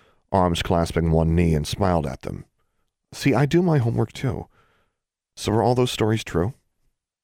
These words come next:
Forbearance shrugged. "We uns reckon there is a grain of truth to 'em. And there is dwarves in the hills who's meaner 'n goblins and twice as ugly," Constance said.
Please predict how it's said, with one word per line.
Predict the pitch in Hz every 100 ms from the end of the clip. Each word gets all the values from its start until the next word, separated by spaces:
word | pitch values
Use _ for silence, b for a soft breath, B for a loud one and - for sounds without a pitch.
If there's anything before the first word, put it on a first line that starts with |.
| _ b b b b
Forbearance | - 95 92 78
shrugged. | - - 80 67 - - _ _ _ _ _ _ _ -
"We | 120 107
uns | 95 87 -
reckon | 101 87 87 82
there | 82
is | 82 76
a |
grain | - 85 78
of | -
truth | - 78
to | - 67
'em. | - _ _ _ _ _ _ _ _ _ _ -
And | 90 80 69 _ _ _ - B B -
there | 101 113
is | 123
dwarves | 110 107 104 101
in | 87
the |
hills | 85 92 71 -
who's | 76
meaner | 76 82 76
'n | 73
goblins | 76 80 69 76 -
and | 80
twice | - 76 73
as | 76
ugly," | 73 71 55 52 b b b b
Constance | - 73 67 65 -
said. | 76 58